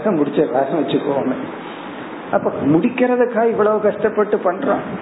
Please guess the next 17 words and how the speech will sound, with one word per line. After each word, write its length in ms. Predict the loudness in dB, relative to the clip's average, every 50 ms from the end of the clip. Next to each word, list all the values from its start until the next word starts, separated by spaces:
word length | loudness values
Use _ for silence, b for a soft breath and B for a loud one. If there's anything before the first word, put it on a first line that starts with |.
| -10 -10 -10 -4 -2
கடைசியில 420 | 0 0 0 0 2 2 2 2 2 0
டைம் 340 | 0 -2 0 0 0 2 2
வேற 300 | 4 4 4 4 4 4
ஓவர் 320 | 4 2 2 2 2 2
ஆயிருது. 640 | 2 2 2 2 2 2 2 2 2 2 2 2 2 0 -2 -4 -8 -8 -8 -8 -6 -4
இப்படி 320 | -4 -2 0 0 2 4 4
எல்லாம் 320 | 4 4 4 2 2 2
நம்ம 380 | 0 0 0 0 0 0 0 0
மைண்ட்ல 440 | 2 2 2 2 4 4 4 2
வந்து 260 | 2 0 0 2 4 4
ஒரு 180 | 4 4 4
எண்ணம் 400 | 4 2 2 2 2 2 4 2
ஏற்படும். 600 | 2 2 0 -2 -2 -2 -2 -2 -6 -10 -12 -12 -12 -12 -12 -12 -12 -12 -12 -12 -12 -12 -12 -12 -12 -12 -6 -2
அந்த 300 | 0 2 4 4 4 4
எண்ணத்திலிருந்து 1000 | 4 4 2 2 2 4 4 4 4 4 2 2 4 4 4 2 2 2 2 2 4
வெளிவருவதற்கு 1000 | 4 4 4 4 4 4 4 4 4 4 4 4 4 2 0 0 -2 -4 -6 -2 0
தான் 220 | 0 2 2 0